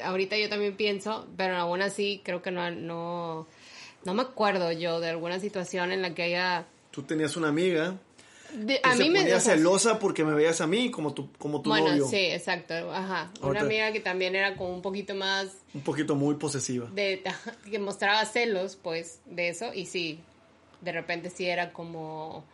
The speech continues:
Speaker 1: pues es que también como hablábamos en el episodio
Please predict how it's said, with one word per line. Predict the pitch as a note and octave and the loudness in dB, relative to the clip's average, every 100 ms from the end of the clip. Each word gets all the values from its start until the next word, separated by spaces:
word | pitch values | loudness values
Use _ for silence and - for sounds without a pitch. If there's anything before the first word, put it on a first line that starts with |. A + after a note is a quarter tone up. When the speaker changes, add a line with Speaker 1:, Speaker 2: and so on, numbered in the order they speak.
| - - - - - - - | -20 -20 -20 -20 -20 -20 -2
Speaker 1:
pues | C#4 C4+ | 2 2
es | C#4+ | 2
que | F#4+ | 2
también | F#4 D4+ D#4 | 4 4 2
como | F4 D#4+ | 0 2
hablábamos | A#3+ A#3+ C#4+ D#4+ D#4 | 4 4 4 0 0
en | C4 | 0
el | G#3+ | -2
episodio | - G3+ F#3 A3 A3 B3 C4+ C4+ | -4 -6 -2 0 2 2 2 -2